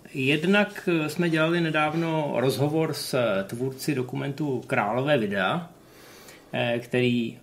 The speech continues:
eh, vlastně si dali za úkol vytvořit dokument, který bude mapovat tu éru rychlodabingu a načerno vyráběných videokazet. A to je věc, která nás, tebe třeba trošku okrajovějc, ale rozhodně zasáhla.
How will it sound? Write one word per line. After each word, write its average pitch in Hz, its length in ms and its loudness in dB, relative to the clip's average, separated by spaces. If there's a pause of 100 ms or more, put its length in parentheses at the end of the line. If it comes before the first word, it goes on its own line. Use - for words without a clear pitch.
(160)
eh, 107 360 -4
vlastně 120 320 -8
si 110 300 -8
dali 123 280 2
za 135 120 4
úkol 143 340 2
vytvořit 139 360 2
dokument, 190 380 2
který 240 200 0
bude 220 180 4
mapovat 196 500 4
tu 175 160 2
éru 143 280 4
rychlodabingu 160 1040 4
a 101 320 0
načerno 127 560 -2
vyráběných 120 580 0
videokazet. 156 720 2 (340)
A 165 40 -10
to 196 80 8
je 175 60 8
věc, 160 160 6
která 156 300 8
nás, 135 560 2 (200)
tebe 127 200 -4
třeba 127 280 -2
trošku 127 320 -6
okrajovějc, 139 640 2
ale 123 180 2
rozhodně 135 340 4
zasáhla. 127 840 0